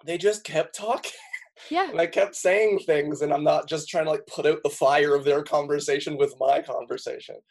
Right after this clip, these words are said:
Speaker 2: Mm-hmm. That's a good way
Speaker 1: So
Speaker 2: of putting it, putting out the fire of their conversation. I, I like the way that you put that.
Speaker 1: Yeah, I, and I, I don't know what it is, uh, if it's, like, an anxiety thing or if it's, like,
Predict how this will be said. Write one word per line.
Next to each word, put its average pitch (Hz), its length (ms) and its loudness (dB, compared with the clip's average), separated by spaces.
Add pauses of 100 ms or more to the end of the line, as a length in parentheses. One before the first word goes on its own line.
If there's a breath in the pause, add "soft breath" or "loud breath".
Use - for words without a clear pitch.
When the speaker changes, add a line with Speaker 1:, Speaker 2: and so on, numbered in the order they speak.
(120)
Speaker 2:
Mm-hmm. 262 420 -4 (180)
That's 269 160 2
a 359 60 2
good 330 220 8
way 262 140 6
Speaker 1:
So 269 60 2
Speaker 2:
of 240 100 -6
putting 233 300 0
it, 170 240 -6
putting 226 200 0
out 226 120 -2
the 220 80 -8
fire 202 340 0
of 185 120 -8
their 196 180 -4
conversation. 170 800 -10 (180)
I, 190 140 -8 (320)
I 196 60 -8
like 190 260 -6
the 180 80 -14
way 175 100 -8
that 170 140 -14
you - 80 -20
put - 220 -16
that. - 200 -18 (400)
Speaker 1:
Yeah, 131 380 -6
I, 135 60 0
and 156 220 -4
I, 170 160 -2
I 156 100 -4
don't 196 360 0
know 190 220 0
what 156 240 -2
it 151 120 -6
is, 160 800 -8
uh, 117 120 -4
if 127 200 -8
it's, - 180 -16
like, 120 360 -6 (840)
an 123 120 -6
anxiety 165 800 -6
thing 185 480 -4
or 147 160 -2
if 120 100 -10
it's, - 240 -8
like, 120 340 -6